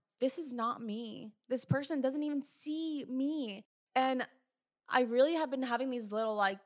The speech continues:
God moments lately, maybe in a dream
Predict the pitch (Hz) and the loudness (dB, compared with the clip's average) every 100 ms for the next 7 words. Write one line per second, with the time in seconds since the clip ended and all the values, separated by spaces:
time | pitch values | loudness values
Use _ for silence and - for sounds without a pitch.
0 | - 214 202 208 202 196 190 202 202 190 | -8 0 2 2 -2 -4 -6 -4 -4 -2
1 | 196 185 196 - _ - 202 214 262 254 | -4 -6 -8 -16 _ -10 -6 -2 -2 -2
2 | 226 196 214 233 240 240 233 | -4 -4 -6 -4 -4 -4 -4